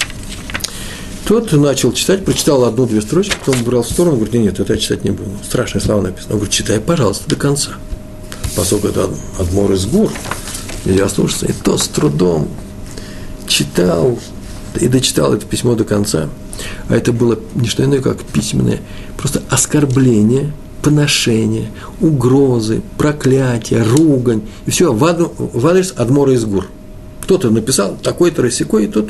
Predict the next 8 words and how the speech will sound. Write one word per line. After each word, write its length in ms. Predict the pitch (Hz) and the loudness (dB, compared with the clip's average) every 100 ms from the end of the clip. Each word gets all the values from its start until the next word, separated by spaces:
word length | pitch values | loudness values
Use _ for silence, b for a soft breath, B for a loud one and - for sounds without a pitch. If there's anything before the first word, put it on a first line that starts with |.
| - | -2
очень 260 | 220 220 196 | 0 0 0
подробно, 720 | 196 185 185 220 208 185 143 B B B - | 0 0 2 2 2 0 -6 B B B -4
со 120 | - | 0
всей 140 | 165 | 0
своей 200 | 160 123 | 2 0
фантазией, 460 | - 123 120 90 104 | 0 0 0 2 2
еврейской 340 | 101 104 - | 2 2 -2
фантазией, 480 | - - 85 - - | -4 -4 -2 -4 -4